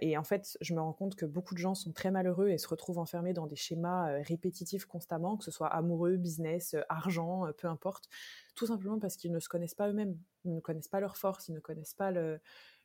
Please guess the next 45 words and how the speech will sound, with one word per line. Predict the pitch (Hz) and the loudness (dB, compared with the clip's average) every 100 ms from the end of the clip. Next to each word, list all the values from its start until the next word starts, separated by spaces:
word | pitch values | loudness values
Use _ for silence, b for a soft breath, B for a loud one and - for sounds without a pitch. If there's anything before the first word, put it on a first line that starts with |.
| - | -4
leurs | 170 | -4
capacités, | - 175 170 - 180 202 196 | -2 -4 -2 -6 0 2 2
ils | |
ne | 160 | 0
connaissent | - 151 151 | -4 -6 -2
pas | 190 | 2
leur | 190 185 185 | 2 2 2
ombre, | 180 160 | 0 -2
ils | |
ne | 151 | -6
connaissent | 156 151 - | -6 -8 -4
pas | 185 | 0
leur, | 185 165 | 2 2
le, | 156 151 151 | 2 2 0
les | 156 151 160 | 0 0 -2
histoires | 175 - 180 - | -2 -2 -4 -2
qu'ils | 170 | -6
se | - | -4
racontent, | 180 170 185 175 | -6 -2 -4 -4
qu'ils | 151 | -8
entretiennent, | 156 - 170 185 180 | -8 -6 -6 -4 -4
qui | 170 - | -6 -10
sont | 160 | -10
complètement | 151 156 - 156 | -10 -12 -8 -10
fausses. | - 202 202 - - b b b b - | 0 0 0 -6 -10 b b b b -10
Euh, | 156 151 151 | -6 -4 -2
voilà. | 156 143 160 | 0 -2 -6
Donc, | 160 151 | -10 -8
je | |
pense | - 202 | -6 -4
qu'il | - | -6
y | 147 | -4
a | |
vraiment | 165 180 | -2 -2
cette | - | -4
idée | 165 170 | -4 -2
de, | 165 | 2
ouais, « | 151 151 - | 2 2 0
Connais-toi | 175 175 180 | -4 -2 -6
toi-même | - 165 170 160 | -4 0 2 0
et | |
tu | 151 | -4
connaîtras | - 156 151 165 | -8 -10 -8 -8
le | 147 | -6
divin ». | 156 143 | -6 -6